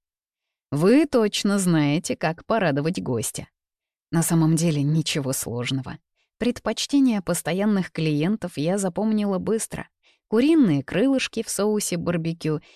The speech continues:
и кружка холодного пива. Джеймс положил портфель на стойку,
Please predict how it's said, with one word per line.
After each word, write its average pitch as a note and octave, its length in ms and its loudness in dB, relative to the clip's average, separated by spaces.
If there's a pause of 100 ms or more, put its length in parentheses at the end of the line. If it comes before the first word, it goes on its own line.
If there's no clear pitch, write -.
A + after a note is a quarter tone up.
(120)
и C#3+ 80 -4
кружка B3+ 480 -2
холодного D3+ 640 0
пива. - 400 -10 (800)
Джеймс F3+ 420 2
положил D#3 460 -2
портфель E3 540 -4
на D3+ 140 0
стойку, - 500 -4